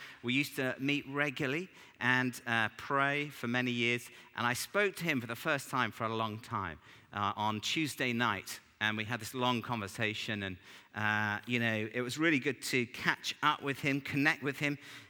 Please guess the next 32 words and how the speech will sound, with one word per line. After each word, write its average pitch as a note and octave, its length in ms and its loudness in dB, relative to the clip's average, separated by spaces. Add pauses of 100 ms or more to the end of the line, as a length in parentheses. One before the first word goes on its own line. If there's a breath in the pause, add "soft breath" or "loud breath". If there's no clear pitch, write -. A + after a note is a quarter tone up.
(120)
And, C3 320 2
uh, C#3 280 6
he D#3 180 2
was D3 160 0
saying D3+ 280 4
things D3 260 0
like, D3+ 180 2
"Oh, F#3 240 4
we F3 120 2
haven't F3 380 2
spoken E3 640 0
for D#3+ 300 2
ages." F3+ 720 4
It - 640 -20
can C3 220 -2
be A#2 100 0
like A#2 220 2
that G#2+ 180 2
with A#2 180 -6
God, C#3+ 300 -4
can't B2+ 340 -6
it? E2+ 140 -2 (300 loud breath)
Or, B2+ 420 4
um, C3 420 4 (280 loud breath)
"It's D3+ 200 0
so F#3+ 320 6
good F#3 280 2
to F3 100 4
hear F#3+ 300 4
your F3+ 280 4
voice F#3 440 0
again." G#2+ 400 -2